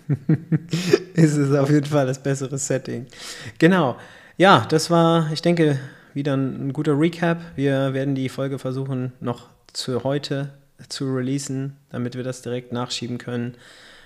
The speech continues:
Ähm, vielen Dank fürs Zuhören. Wir hoffen, dieses kleine Format hat euch gefallen über die drei Tage. Gebt uns mal ein bisschen Feedback. Und dann hören wir uns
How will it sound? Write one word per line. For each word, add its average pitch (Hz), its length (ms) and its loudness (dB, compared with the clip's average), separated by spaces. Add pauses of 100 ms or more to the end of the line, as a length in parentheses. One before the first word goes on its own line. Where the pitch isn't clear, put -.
(200)
Ähm, 113 480 -4
vielen 180 180 4
Dank 170 140 4
fürs 165 180 -4
Zuhören. 151 340 2
Wir 135 120 0
hoffen, 139 260 -2
dieses 131 300 -4
kleine 131 260 -2
Format 127 560 -4
hat 127 100 -8
euch 123 160 -6
gefallen 127 380 -6
über 123 140 -6
die 123 100 -8
drei 123 180 -8
Tage. 120 600 -4
Gebt 123 160 -8
uns 123 160 -10
mal 120 80 -6
ein 120 80 -6
bisschen 127 180 -12
Feedback. 131 520 -8 (600)
Und 120 680 -2
dann 117 380 -4
hören 123 280 -4
wir 120 180 -2
uns 120 720 -8